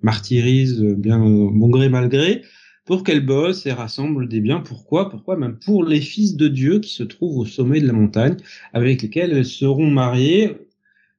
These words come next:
quand elles seront devenues femmes, c'est-à-dire quand elles auront fait, eu leur première règle. Et en fait, dans le premier épisode, Jason Aaron nous montre qui sont ces fils de Dieu, et tu te dis, ah, ok,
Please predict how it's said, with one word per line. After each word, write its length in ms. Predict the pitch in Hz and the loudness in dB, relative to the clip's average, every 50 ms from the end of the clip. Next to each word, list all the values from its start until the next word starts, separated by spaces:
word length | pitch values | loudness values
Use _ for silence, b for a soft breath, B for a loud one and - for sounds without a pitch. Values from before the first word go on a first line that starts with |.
| _ _ | _ _
quand 420 | - 185 202 208 208 - - - _ - | -2 0 2 0 0 -2 -12 -20 _ -6
elles 320 | - 160 170 170 175 165 156 | -4 -2 -2 -2 -2 -4 -6
seront 580 | 135 - - - - 117 110 110 139 180 185 | -8 -10 -14 -10 -8 -8 -6 -4 -2 -2 -2
devenues 360 | 160 139 123 113 110 107 104 | -2 -2 -4 0 0 0 -2
femmes, 320 | - - 127 131 151 160 156 | -2 -2 -4 -4 -4 -4 -6
c'est-à-dire 400 | - - 107 101 95 107 135 139 | -8 -10 -10 -8 -6 -4 -6 -4
quand 140 | - 107 104 | -4 -6 -6
elles 180 | 110 107 104 107 | -6 -4 -2 -2
auront 180 | 104 104 104 104 | 0 0 0 0
fait, 340 | - 180 185 185 - - - | 0 0 0 0 -2 -4 -2
eu 180 | 160 190 208 202 | 4 4 6 6
leur 180 | 165 123 - | 4 2 -4
première 400 | - - 190 175 165 147 123 107 | -6 -4 -2 0 0 0 0 0
règle. 240 | 95 92 - - _ _ _ _ _ _ _ _ b b b b b b b b b b b b _ _ _ _ _ _ _ _ _ _ _ _ _ _ _ _ | -4 -8 -12 -14 _ _ _ _ _ _ _ _ b b b b b b b b b b b b _ _ _ _ _ _ _ _ _ _ _ _ _ _ _ _
Et 100 | - 151 | -2 -2
en 100 | 156 160 | -2 0
fait, 140 | 175 269 269 | -2 -2 -2
dans 160 | 208 202 185 | 0 -2 -2
le 60 | 175 165 | -2 -4
premier 340 | 170 190 190 190 196 180 175 | -6 -4 -2 -2 -2 -2 -2
épisode, 380 | 165 165 160 160 208 262 240 | -6 -8 -6 -4 -4 -4 -4
Jason 240 | 175 165 156 160 156 | -4 -6 -6 -4 -2
Aaron 240 | 156 147 160 214 233 | -2 0 0 0 0
nous 100 | 208 180 | 0 0
montre 380 | 170 175 202 247 220 190 165 151 | 0 0 -2 -2 -2 -4 -6 -6
qui 160 | - 185 180 | -6 -6 -4
sont 160 | - 208 226 | -2 -2 -2
ces 160 | 214 - 185 | -2 -2 -6
fils 220 | 156 - 190 165 156 | -6 -6 -8 -6 -2
de 140 | 151 160 | -2 -2
Dieu, 380 | 151 151 156 190 226 247 254 247 | 0 0 2 0 2 2 2 0
et 100 | 226 214 | 0 -2
tu 140 | 202 - 156 | -2 -4 -6
te 60 | 143 | -6
dis, 460 | 143 147 156 160 190 202 208 208 _ _ _ _ _ - | -6 -8 -4 0 0 0 0 0 _ _ _ _ _ -2
ah, 420 | 180 170 156 131 113 - - _ _ _ _ _ _ _ _ _ _ _ _ _ _ _ _ _ _ _ _ _ _ _ _ _ _ _ _ _ _ _ _ _ _ - | 0 0 0 0 -2 -6 -14 _ _ _ _ _ _ _ _ _ _ _ _ _ _ _ _ _ _ _ _ _ _ _ _ _ _ _ _ _ _ _ _ _ _ -12
ok, 280 | 110 - - - - | -12 -12 -12 -12 -8